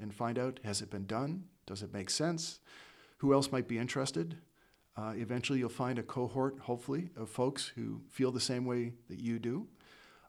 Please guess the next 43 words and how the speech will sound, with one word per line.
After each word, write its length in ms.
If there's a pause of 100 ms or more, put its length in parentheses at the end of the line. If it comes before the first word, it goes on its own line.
Uh, 260
and 180
then 140
think 240
about, 240
well, 120
what's, 440
what's 220
the 60
next 240
way 140
to 80
really 280
start 320
developing 600 (360)
momentum 580 (220)
around 280
this 180
idea? 380 (560)
And 140
for 100
a 40
lot 180
of 60
folks, 220
I, 120 (100)
I 80
get 220
calls 260
fairly 320
frequently 500
from, 460
from 160
people 260
saying, 260
you 60
know, 80
"I'm 80
thinking 280
of 80
starting 300
this 140
nonprofit. 580